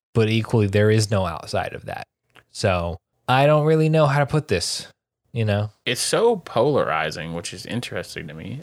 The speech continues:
Speaker 2: Um, as far as, like, I will say this is, I can definitely see why it has the hype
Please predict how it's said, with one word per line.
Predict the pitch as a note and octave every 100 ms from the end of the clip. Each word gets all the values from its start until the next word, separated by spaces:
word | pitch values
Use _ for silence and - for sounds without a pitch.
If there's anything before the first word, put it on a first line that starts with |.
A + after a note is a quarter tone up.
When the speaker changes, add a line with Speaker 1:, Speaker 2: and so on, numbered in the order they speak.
| -
Speaker 2:
Um, | G#2+ A2+ G#2+ G2+ - _ _ _ _ _ _ _
as | B2+ C3+
far | - - D#3+ F#3+
as, | F#3+ D#3 D3+
like, | - B2+ C3 - _ _ _ _ _ _ _ _ _ _ _ -
I | A2 D3
will | D#3+
say | D3+ C3 A#2+
this | A#2 B2
is, | A#2 -
I | A2
can | A2+ G#2
definitely | F2+ G#2+ - C#3 C#3+ C#3
see | - - G2+ F#2+ E2+ - _ _ _ _
why | F2 F#2 F#2+ G#2
it | G2+ -
has | A2 G2 F2 F#2+
the | - F2+
hype | G2+ G2 G2 -